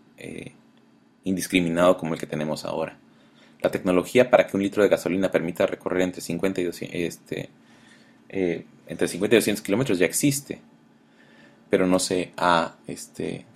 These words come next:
por supuesto que se tiene, este, guardada. Eventualmente, debería de, en realidad, eliminarse el uso de la gasolina y mantener al noventa por ciento del gas y el petróleo remanentes en los mantos sin explotar,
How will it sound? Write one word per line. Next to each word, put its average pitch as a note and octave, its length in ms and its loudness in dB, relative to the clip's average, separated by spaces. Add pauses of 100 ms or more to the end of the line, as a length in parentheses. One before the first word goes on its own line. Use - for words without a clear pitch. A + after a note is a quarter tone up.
por F#2 100 -10
supuesto F#2+ 240 -6
que - 60 -12
se F#2 80 -10
tiene, E2+ 380 -4
este, - 220 -8
guardada. F2 580 0 (800)
Eventualmente, A2+ 960 2 (560)
debería G2 280 8
de, A#2+ 100 6
en F2 180 -4
realidad, F#2+ 360 4
eliminarse F2+ 460 2
el E2+ 60 2
uso E2+ 160 -2
de E2+ 80 2
la D#2+ 120 4
gasolina F2 420 -2
y F#2+ 40 -2
mantener E2+ 440 -2
al F2 100 2
noventa E2+ 340 -2
por - 100 -12
ciento F#2+ 220 -4
del E2+ 100 2
gas D#2+ 200 2
y - 20 -2
el E2+ 60 -4
petróleo F#2 360 -2
remanentes F2 840 -2
en F2 160 -4
los - 260 -8 (240)
mantos F#2+ 520 -2 (840)
sin - 180 -4
explotar, C3+ 540 -4